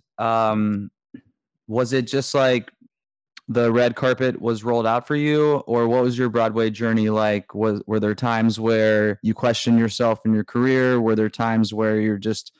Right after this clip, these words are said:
booking and booking and booking, and now you end up on Broadway? What,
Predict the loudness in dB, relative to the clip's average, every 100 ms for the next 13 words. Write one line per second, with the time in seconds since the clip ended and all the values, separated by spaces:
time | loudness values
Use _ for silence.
0 | _ _ _ _ -6 -2 0 0 0 -2
1 | 0 2 2 0 0 0 2 2 2 2
2 | 2 2 4 4 4 2 0 0 2 2
3 | 0 0 2 2 0 0